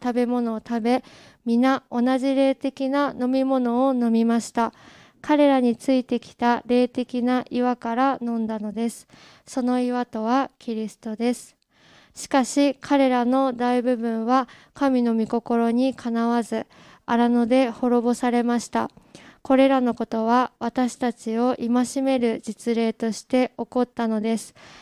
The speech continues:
彼らが貪ったように、私たちが悪を貪ることのないようにするためです。」アメン。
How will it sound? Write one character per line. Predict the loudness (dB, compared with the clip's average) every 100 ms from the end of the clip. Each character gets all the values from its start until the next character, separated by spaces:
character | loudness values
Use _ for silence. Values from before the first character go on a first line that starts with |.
| _
彼 | -2 0 2
ら | 0 2
が | 2 2
貪 | -2 -2 -2 2 0
っ |
た | 0 -2
よ | 0 0
う | 0
に、 | 0 0 -6 -20 -6
私 | -2 0 0 -2
た | -8
ち | -6 -4
が | 0 -2 -2
悪 | -6 -6 -4 2
を | 2 2
貪 | -4 -4 0 2
る | 0
こ | -2 -8
と | -6
の | -4 -4 -4
な | -4 -2
い | 0
よ | 0 -2
う |
に | -2 -2 -2
す | -6 -6
る | -6
た | -8
め | -10 -8
で | -2 -2
す。」 | -2 -8 _ _ _ _ _ _ _ _ _ _ -12
ア | -6
メ | -2 0 -2
ン。 | -4